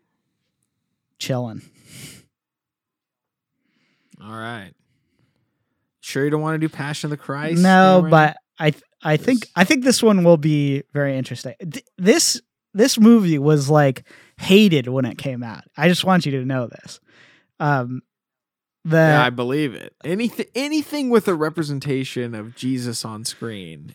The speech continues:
Speaker 2: is just usually
Speaker 1: There was
Speaker 2: hated.
Speaker 1: a, uh, there
Speaker 2: And
Speaker 1: was a
Speaker 2: I
Speaker 1: Catholic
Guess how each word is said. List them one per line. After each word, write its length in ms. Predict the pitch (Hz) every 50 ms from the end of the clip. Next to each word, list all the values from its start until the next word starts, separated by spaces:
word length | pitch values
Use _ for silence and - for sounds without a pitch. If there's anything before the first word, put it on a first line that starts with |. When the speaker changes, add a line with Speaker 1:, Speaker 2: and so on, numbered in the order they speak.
| _
Speaker 2:
is 280 | _ 95 104 104 131 -
just 420 | - 107 98 87 98 - - - -
usually 760 | 127 127 127 123 117 - 104 98 98 87 76 73 71 - _ _ _ _ _ _ _ _ _ _ _ _
Speaker 1:
There 220 | 220 196 185 185 180
was 160 | 185 180 160 180
Speaker 2:
hated. 400 | 175 165 165 165 160 156 156 - _ -
Speaker 1:
a, 40 |
uh, 360 | 170 160 156 151 151 147 156 - -
there 160 | 170 165 170
Speaker 2:
And 40 | 165
Speaker 1:
was 100 | 165 185
a 60 | 190
Speaker 2:
I 20 | 190
Speaker 1:
Catholic 720 | 165 - - 185 185 196 202 - - 214 202 - - -